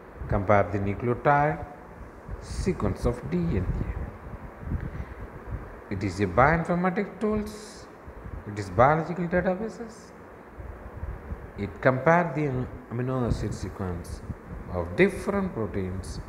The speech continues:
or the nucleotide sequence of the different D N A. அதாவது, ஃபாஸ்டா P, ஃபாஸ்டா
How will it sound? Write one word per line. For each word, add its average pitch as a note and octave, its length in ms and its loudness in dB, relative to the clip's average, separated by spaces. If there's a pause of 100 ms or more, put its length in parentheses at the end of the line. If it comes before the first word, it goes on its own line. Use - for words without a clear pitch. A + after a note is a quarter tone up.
(480)
or F2+ 140 -2
the F#2 160 0
nucleotide G2+ 640 2
sequence E3+ 420 0 (260)
of F2+ 60 -4 (120)
the C3+ 80 -4 (760)
different G2 460 -4 (340)
D A2 100 0 (120)
N A2 160 0 (200)
A. - 20 -10 (800)
அதாவது, G#2 380 2 (720)
ஃபாஸ்டா C3 380 0 (220)
P, D#3 100 6 (220)
ஃபாஸ்டா C#3 360 0